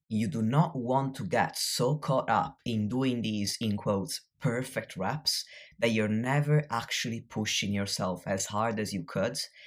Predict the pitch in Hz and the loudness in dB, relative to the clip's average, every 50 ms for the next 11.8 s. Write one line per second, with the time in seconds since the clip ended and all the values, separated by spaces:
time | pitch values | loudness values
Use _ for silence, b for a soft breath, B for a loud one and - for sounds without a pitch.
0 | B B B B B B _ 123 120 117 113 113 110 117 123 131 143 143 - 123 | B B B B B B _ 0 2 2 4 4 4 2 2 0 2 2 2 2
1 | 131 - - - 135 113 110 107 107 113 110 - 107 101 104 98 104 107 110 110 | 2 0 -2 -2 0 0 0 0 0 -2 -4 -4 -2 0 0 0 0 0 -2 -2
2 | - - 104 101 131 156 151 - - - - 117 113 - 113 107 - - 107 113 | -4 -4 -2 0 0 0 -2 -2 -6 -2 -2 -2 0 0 -2 -4 0 0 0 0
3 | - - - 127 117 107 101 - 104 101 95 - - 82 80 104 101 87 - - | 0 -4 -6 -2 0 0 0 0 -2 -4 -4 -6 -8 -8 -6 -6 -6 -6 -8 -14
4 | _ _ _ _ _ _ - - - 135 110 92 - - - 107 104 - - 110 | _ _ _ _ _ _ -8 2 4 6 4 4 2 -4 -8 -10 -8 -4 -2 0
5 | 113 131 147 160 160 - 147 147 147 135 131 - - - 98 87 80 - - - | 2 4 4 4 4 6 6 4 4 2 0 -4 -2 -2 -2 -2 -2 -4 -6 -8
6 | - 92 92 - _ _ _ _ _ _ - 110 95 98 101 101 101 - - - | -8 -12 -14 -18 _ _ _ _ _ _ -4 -2 2 4 4 4 4 2 -2 -4
7 | 95 85 - - - _ - 110 104 101 98 98 101 117 139 - 165 156 147 156 | -4 -4 -6 -10 -14 _ -4 -2 0 0 2 2 4 4 4 6 6 6 6 8
8 | 151 156 151 - - 131 117 117 - - - 117 113 113 98 95 104 98 90 - | 8 6 6 6 2 0 -2 0 0 -2 -2 0 -2 -2 -2 0 0 -2 -2 -2
9 | - - - - - - - b b b b b b - 95 82 98 98 98 95 | -6 -8 -8 -8 -8 -8 -10 b b b b b b -2 0 2 2 2 2 2
10 | 90 90 - - - - - _ _ _ _ - - 104 - - - 110 113 120 | 0 -2 -4 -4 -4 -6 -10 _ _ _ _ -10 -4 -2 -2 0 2 2 2 2
11 | 110 110 110 104 101 98 - - - - - - - - - | 2 0 0 0 0 0 0 -2 -4 -10 -16 -14 -14 -14 -14